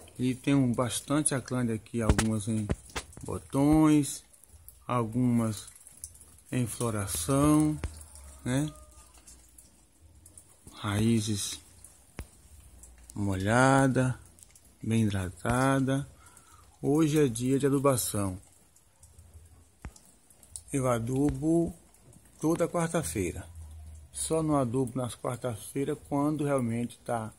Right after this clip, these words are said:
chovendo, que eu não adubo às quarta-feira.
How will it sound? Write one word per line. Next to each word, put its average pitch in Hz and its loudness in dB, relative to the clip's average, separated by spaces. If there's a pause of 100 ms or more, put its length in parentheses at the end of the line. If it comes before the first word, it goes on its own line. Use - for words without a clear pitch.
(500)
chovendo, 131 -4 (360)
que - -10
eu 139 0
não 143 0
adubo 123 -4 (440)
às 120 -8
quarta-feira. 131 -6